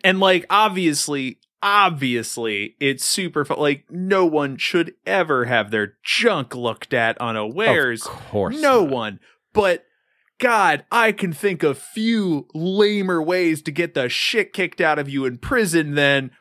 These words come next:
Speaker 1: "What are you in for?" "Ah, I like cop wieners."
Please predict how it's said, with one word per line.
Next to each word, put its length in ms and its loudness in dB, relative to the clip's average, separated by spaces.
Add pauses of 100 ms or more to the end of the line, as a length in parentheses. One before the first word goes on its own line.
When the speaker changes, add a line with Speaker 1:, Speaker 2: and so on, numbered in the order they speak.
Speaker 1:
"What 180 2
are 40 -2
you 280 2
in 140 0
for?" 420 -4 (220)
"Ah, 420 2 (760)
I 120 4
like 380 0
cop 340 0
wieners." 680 -8